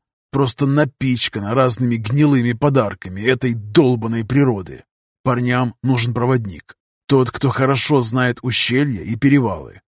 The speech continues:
«А на разведку кто пойдет?» подал голос я. «Я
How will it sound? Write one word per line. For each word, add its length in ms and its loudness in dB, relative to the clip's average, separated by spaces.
«А 220 4
на 140 0
разведку 560 2
кто 240 0
пойдет?» 480 2
подал 240 4
голос 320 -2
я. 240 -16
«Я 380 0